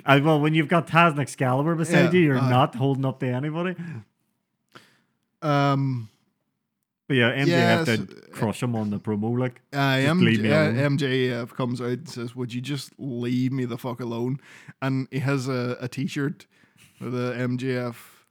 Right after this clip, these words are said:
Speaker 1: Three,
Speaker 2: three.
Speaker 1: Jericho nil.
Speaker 2: No, aye, that's a, Jericho did that with Goldberg
Speaker 1: <laughs> Right.
Speaker 2: in W C W, um, 'cause he claimed he beat Goldberg. Um,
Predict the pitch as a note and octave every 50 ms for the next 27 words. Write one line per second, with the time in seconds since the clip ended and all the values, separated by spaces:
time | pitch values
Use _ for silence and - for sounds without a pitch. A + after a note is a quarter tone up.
0 | _ - A#2 G#2 G#2 G#2 G#2+ G#2+ B2+ B2+ B2+ B2+ B2 B2 B2 A#2+ A2+ A2+ G#2+ G#2
1 | G2+ G2+ - - G#2 G2+ G2+ G2+ G2 G2 G#2 A#2 - - A2 A2+ A2+ A2+ A2+ A2
2 | A#2 B2 A#2+ B2 A#2+ - C3+ D3+ D#3+ - - D#3 C#3 B2+ B2+ B2 A#2+ A#2 A#2 A#2
3 | A#2 A2+ A2 - _ _ _ _ C3 A#2+ C3 B2+ B2+ B2 C#3 B2+ B2+ B2 D3+ D3+
4 | A2+ A#2 A#2 - - G2+ G2 B2+ B2 B2 B2 C#3 C#3+ E3+ F3 F3+ F3+ F3+ F#3 -
5 | C#3 - - - - F3 E3 - - A#3 D#3 C3 A#2+ C3 B2+ C3 C3 A#2+ - C3+
6 | B2 B2 B2+ C3+ D#3 F3 F3+ E3+ - - - - - - - - _ _ _ -
7 | C3+ C3+ C3 C3 C3 B2+ B2+ B2+ B2 C3 A#2 A#2 _ _ _ - - B2 C3 B2+
8 | A#2+ A2 G2+ - _ _ - - C3 C3 B2+ C3+ B2+ B2+ B2 B2 - - - A#2+
9 | B2+ C3+ C#3 C3 C3 D#3+ E3 E3 D#3+ D3 C3+ - - - - - - _ _ _
10 | _ _ _ _ _ _ - D#3 D3+ D3+ D3 D3+ D3+ D3+ D3 D3 D3 C#3+ C#3+ C#3
11 | C3+ B2+ A2 G2